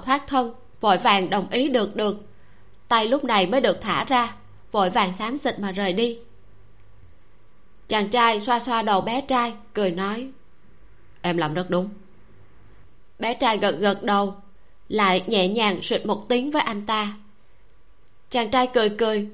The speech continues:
cũng suyệt lại một tiếng. Thư viện lại quay về an tĩnh.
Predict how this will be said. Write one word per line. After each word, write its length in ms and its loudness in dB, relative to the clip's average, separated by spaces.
cũng 220 4
suyệt 200 0
lại 160 -2
một 280 -4
tiếng. 260 0
Thư 180 4
viện 380 0
lại 120 0
quay 240 2
về 160 0
an 340 -2
tĩnh. 260 -4